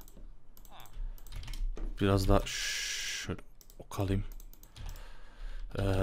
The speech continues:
abi çabuk, çabuk, çabuk, çabuk, çabuk, çabuk. Ben çok oyalandım, çok oyalandım, çok oyalandım. Ortaya geçti adam oyalandığımız için. Hadi be.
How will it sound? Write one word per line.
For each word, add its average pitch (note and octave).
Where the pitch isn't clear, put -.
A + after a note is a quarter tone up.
abi G#2+
çabuk, A#2+
çabuk, B2
çabuk, B2+
çabuk, C3
çabuk, C3
çabuk. C3
Ben A#2+
çok A#2+
oyalandım, G#2+
çok -
oyalandım, G#2+
çok B2+
oyalandım. G#2
Ortaya A#2
geçti A#2
adam F#2
oyalandığımız F2+
için. -
Hadi C#3+
be. A#2+